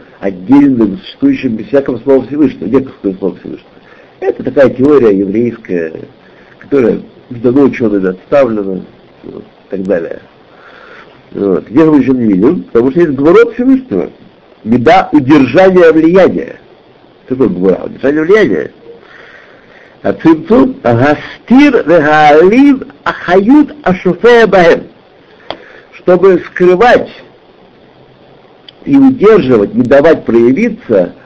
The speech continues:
влияние, которое оживляет их. Каждое творение. Шиюмирим ашамай ваарет,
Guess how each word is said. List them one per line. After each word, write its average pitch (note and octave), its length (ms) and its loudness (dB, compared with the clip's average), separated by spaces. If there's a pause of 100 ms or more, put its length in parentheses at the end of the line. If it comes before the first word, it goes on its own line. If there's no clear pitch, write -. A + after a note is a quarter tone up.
(480)
влияние, E3 840 2
которое E3 420 2
оживляет C#3+ 800 2
их. - 320 -14 (960)
Каждое A#2 320 0
творение. G2+ 640 0 (840)
Шиюмирим C4 1080 2
ашамай G3 680 2
ваарет, A#3+ 720 2